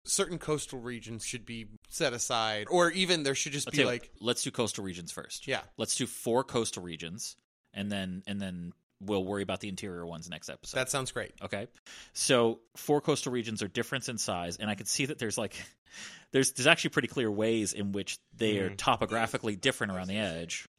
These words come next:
Speaker 2: Let's break down. So let's say the eastern,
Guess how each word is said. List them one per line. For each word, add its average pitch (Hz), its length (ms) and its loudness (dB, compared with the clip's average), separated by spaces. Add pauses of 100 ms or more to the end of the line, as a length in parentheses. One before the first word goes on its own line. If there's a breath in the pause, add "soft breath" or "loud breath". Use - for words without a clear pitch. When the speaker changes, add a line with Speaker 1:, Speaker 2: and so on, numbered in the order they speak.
Speaker 2:
Let's 127 280 6
break 151 280 0
down. 107 480 0 (220)
So 110 320 2
let's 123 220 2
say 117 380 2 (160)
the - 180 -12
eastern, 156 580 -4